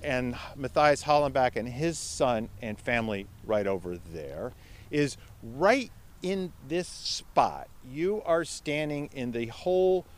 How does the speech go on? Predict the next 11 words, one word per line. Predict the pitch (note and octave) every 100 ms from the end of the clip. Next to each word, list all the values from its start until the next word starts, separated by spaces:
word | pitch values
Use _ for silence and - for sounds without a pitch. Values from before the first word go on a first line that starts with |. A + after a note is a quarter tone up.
| - - -
nucleus | A2 D3+ A3+ - A3 G3 F3+ - - -
of | D3+ D3+ C#3+ B2+ -
the | B2 A2+
first | - - - G3+ G#3+ G#3+ - - - - - - - - - -
entrepreneurs | D3 F3+ - D3+ D#3+ D3 C#3 B2+
of | B2+
the | B2 A#2
anthracite | A#2+ A#2+ - G#2+ G2+
industry. | G2 D#2+ - - C2 - -
The | C3+ C#3+
entire | C#3 - - G3+ G#3+ G#3+ G#3+ G#3